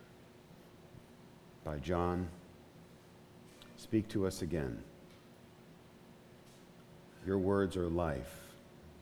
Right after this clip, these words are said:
and you even refer to your words in this reading, that we are clean because of the word that you have spoken to us. So, Lord, speak to us again, cleanse us again, and renew our minds,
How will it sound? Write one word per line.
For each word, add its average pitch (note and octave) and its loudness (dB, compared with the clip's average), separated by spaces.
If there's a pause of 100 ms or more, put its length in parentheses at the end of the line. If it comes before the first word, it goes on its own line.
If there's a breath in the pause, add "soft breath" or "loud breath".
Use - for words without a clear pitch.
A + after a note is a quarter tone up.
and D2 -2
you E2 4
even F2 2
refer G#2 2
to G2 -2
your E2 4
words C#2+ -2
in D2 0
this D2 -2
reading, E2+ 0 (760)
that C#2+ -8
we D#2+ 0
are C#2+ 2
clean F#2+ 2
because C#2+ -4
of C#2+ -4
the D2 -2
word D2+ 2
that C#2 -2
you D2 -2
have C#2 -4
spoken F2+ -4
to - -10 (160)
us. - -14 (2750)
So, - -4
Lord, E2 0
speak - -4
to G2 2
us F#2 0
again, D#2 -2
cleanse F#2+ 0
us F#2+ -4
again, C#2 -2 (1120)
and D#2+ -2
renew E2+ 4
our G2 6
minds, C#2 0